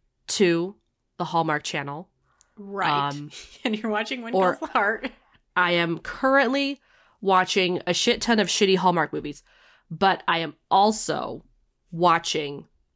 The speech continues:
Speaker 1: all nine seasons of When Calls the Heart. I have just started season three. Um,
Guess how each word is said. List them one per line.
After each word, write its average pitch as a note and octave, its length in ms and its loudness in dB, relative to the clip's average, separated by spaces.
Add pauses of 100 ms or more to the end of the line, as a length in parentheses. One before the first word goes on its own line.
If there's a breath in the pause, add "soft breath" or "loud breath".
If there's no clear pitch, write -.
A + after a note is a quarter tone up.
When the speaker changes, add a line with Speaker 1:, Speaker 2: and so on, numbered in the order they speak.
(200)
Speaker 1:
all F3+ 260 4
nine F3 380 2
seasons - 560 -6
of D3+ 160 -10
When D3 180 -4
Calls - 280 -8
the - 80 -12
Heart. - 360 -14
I D#3 140 -2
have D3 320 -10 (320)
just G3 260 0
started G#3+ 240 4
season G3 320 2
three. D3+ 300 -6 (920)
Um, E3 560 0